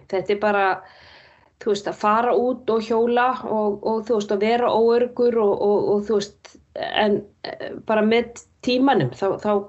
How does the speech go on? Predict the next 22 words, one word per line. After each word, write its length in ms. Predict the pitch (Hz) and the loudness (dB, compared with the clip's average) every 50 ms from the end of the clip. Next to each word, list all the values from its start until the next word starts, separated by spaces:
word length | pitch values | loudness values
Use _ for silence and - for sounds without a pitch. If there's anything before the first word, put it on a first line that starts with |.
| - - | -10 -10
þá 100 | - - 208 208 214 | -8 -6 -6 -4 -2
kemur 460 | - 226 233 254 269 277 277 269 240 | 0 2 4 4 4 4 2 2 0
þetta 160 | - 233 233 247 269 | 0 0 2 2 2
öryggi, 340 | 262 185 139 - - 123 131 | 2 0 -4 -6 -8 -10 -10
skilur. 400 | - - - 160 151 139 139 - | -6 -6 -6 -4 -4 -4 -4 -2
Það, 160 | 196 196 190 - - | -2 -2 -2 -2 -2
það 80 | 214 | -2
er 80 | 214 208 | -2 -2
einhvern 220 | 208 208 202 214 | -2 -2 -2 -2
veginn, 120 | 214 202 208 - | -2 -2 0 -2
þú 80 | 208 | -2
veist, 240 | 202 208 208 202 - | -2 -2 -4 -4 -4
það, 240 | - 214 214 214 - - - - - _ _ _ _ _ _ - | -4 -4 -4 -4 -8 -14 -20 -20 -20 _ _ _ _ _ _ 0
já, 120 | 226 220 170 147 143 | 2 2 2 2 0
það 180 | - 190 190 - - | -2 -4 -4 -2 0
gerist 400 | 214 220 233 240 233 226 - - | 2 2 2 2 0 -2 -2 -2
bara 160 | 226 220 214 | 0 0 2
með, 400 | 220 226 233 233 233 226 214 214 - - _ - - - - - | 2 2 2 2 2 0 -2 -4 -10 -16 _ -14 -14 -14 -6 -2
bara 260 | 240 233 226 226 226 220 - - - 208 | -2 0 2 2 2 0 0 0 0 -2
endurtekningunum, 880 | 233 233 - 277 - 226 240 233 262 247 214 214 220 185 165 139 131 - - | -2 -2 -4 -4 -2 -2 0 0 0 0 2 2 2 2 2 0 0 -4 -6
sko. 220 | - - 147 135 131 - _ _ - | -8 -6 -6 -6 -8 -12 _ _ -4
Og, 320 | 185 196 196 190 170 - | 0 2 2 2 0 -2